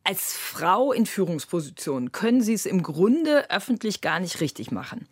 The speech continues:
Egal, was Sie machen, wird kommentiert. Äh, wenn ich nur dunkelblau und grau tragen würde, würde jeder sagen, „Ach, was ein Mäuschen, fällt gar nicht auf.“ Trage ich rot, gelb oder grün, sagt jeder, „Oh, wie auffallend.“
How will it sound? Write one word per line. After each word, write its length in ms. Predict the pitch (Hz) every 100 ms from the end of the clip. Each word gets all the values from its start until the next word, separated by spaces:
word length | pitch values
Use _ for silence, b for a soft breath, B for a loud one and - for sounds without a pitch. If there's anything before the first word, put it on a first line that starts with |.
| b b
Egal, 480 | - 175 196 240 277
was 160 | 208 -
Sie 120 | 202
machen, 540 | 160 180 190 262 254 -
wird 380 | 185 170 226 233
kommentiert. 720 | - 196 196 - - - - B B B -
Äh, 340 | 180 190 180
wenn 120 | 220 233
ich 320 | 233 - 220
nur 300 | 220 262 302
dunkelblau 760 | 233 247 233 185 185 180 262
und 260 | 285 208 185
grau 380 | 156 190 269 339
tragen 520 | - 247 233 262 247
würde, 500 | 220 262 285 285 208
würde 160 | 196 214
jeder 420 | 208 214 233 240
sagen, 480 | 190 202 196 214 226 294 B
„Ach, 220 | - 151
was 200 | 170 -
ein 180 | - 165
Mäuschen, 540 | 156 156 160 - -
fällt 280 | - 175 180
gar 180 | 170 160
nicht 220 | 165 -
auf.“ 320 | - - - B B B -
Trage 460 | 196 202 214 202
ich 400 | - 185 180 -
rot, 560 | - 175 165 240 311 -
gelb 380 | 196 214 233 -
oder 300 | 190 180 185
grün, 420 | 170 220 269 311
sagt 260 | 262 214 -
jeder, 380 | 214 202 -
„Oh, 240 | 190 247 233
wie 180 | 214 -
auffallend.“ 760 | 165 165 - - - - -